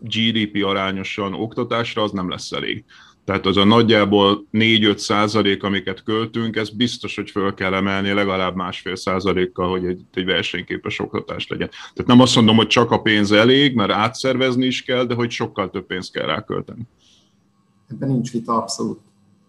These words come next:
Speaker 2: Tehát lássuk
Speaker 1: A-
Speaker 2: be, hogy azért ez a magyar gazdaságnak a első számú erőforrása, ö,
Speaker 1: Mhm.
Speaker 2: kell beruházni.
Speaker 1: Aztán olyanokat is olvastam benne, hogy hát ugye szabad tantervválasztás, ö,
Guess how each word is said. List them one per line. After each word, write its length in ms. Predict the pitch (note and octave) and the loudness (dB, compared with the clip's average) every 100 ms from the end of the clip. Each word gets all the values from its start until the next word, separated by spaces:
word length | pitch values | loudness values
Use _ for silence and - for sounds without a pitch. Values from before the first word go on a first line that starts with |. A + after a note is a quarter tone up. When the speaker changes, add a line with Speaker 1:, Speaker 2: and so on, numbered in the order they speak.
| _ _ _ - | _ _ _ -12
Speaker 2:
Tehát 140 | C#3 | -6
lássuk 380 | D#3+ A#2 - C3+ | 0 0 0 -4
Speaker 1:
A- 240 | A#2 - | -8 -6
Speaker 2:
be, 20 | C#3 | -4
hogy 140 | C3+ | -2
azért 340 | B2+ C#3 C3 C#3 | -4 -4 -4 -2
ez 100 | B2+ | -2
a 420 | B2 A#2+ B2 B2 | 0 2 0 -4
magyar 440 | B2 A#2 A2+ A2+ - | -4 -2 -2 -4 -4
gazdaságnak 640 | A2+ A#2+ - A#2 A2+ - | -8 -8 -10 -6 -6 -6
a 280 | A#2 A#2 - | -4 -4 -6
első 280 | A2 A2 A2 | -10 -10 -10
számú 340 | - - A2 | -12 -10 -8
erőforrása, 960 | A2 A2 G#2+ A2+ A2 A2 - B2+ A2+ - _ _ _ _ _ | -6 -6 -6 -8 -6 -8 -6 -6 -6 -10 _ _ _ _ _
ö, 320 | A#2 A2+ A2+ A2+ A2+ A2 _ _ _ _ _ _ | -8 -4 -2 -2 -4 -8 _ _ _ _ _ _
Speaker 1:
Mhm. 220 | - G#2 F3+ - _ _ - | -14 -10 -10 -12 _ _ -14
Speaker 2:
kell 120 | A2 | -10
beruházni. 560 | G#2 G#2 G2+ A2 G2+ A2+ - - | -10 -10 -12 -10 -10 -14 -16 -12
Speaker 1:
Aztán 300 | - D3 E3+ | -6 -2 2
olyanokat 460 | F#3 F3 E3 D#3+ | 4 4 4 2
is 160 | D3+ - | 2 6
olvastam 500 | D#3 D3+ D3 D3 C#3 | 6 8 6 4 4
benne, 240 | C#3 C#3 | 4 4
hogy 180 | C3 B2+ | 2 0
hát 180 | C3 B2 | -2 -2
ugye 300 | B2+ B2+ B2 - | 0 2 0 -4
szabad 720 | - - C3+ A#2+ G#2+ G2+ - _ | -10 -2 0 4 2 2 -8 _
tantervválasztás, 1600 | B2 C3 C3 B2+ A#2+ A2+ A#2 A2 A2 G#2+ - G#2+ G#2 G#2+ - - _ _ _ _ | -2 -2 0 0 -2 2 2 4 2 -4 -8 -4 -2 -4 -6 -12 _ _ _ _
ö, 580 | G2 F#2+ G2 G2+ G2+ | -6 -2 0 0 2